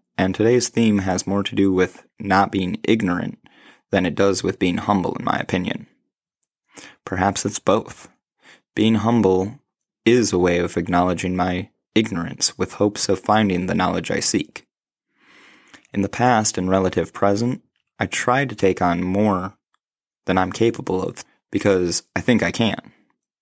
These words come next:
Modesty is a dangerous game with me because of my self-loathing and negativity in general.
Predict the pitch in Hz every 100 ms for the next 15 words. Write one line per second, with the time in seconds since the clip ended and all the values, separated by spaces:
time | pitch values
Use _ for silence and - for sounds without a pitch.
0 | _ _ _ _ _ _ _ - _ -
1 | 107 131 123 - 107 95 98 87 98 107
2 | 101 90 - 98 92 90 92 - - -
3 | - - 104 101 95 - 92 - - 101
4 | 101 95 95 101 107 107 - - 95 98
5 | 92 - 107 101 87 - - 98 95 -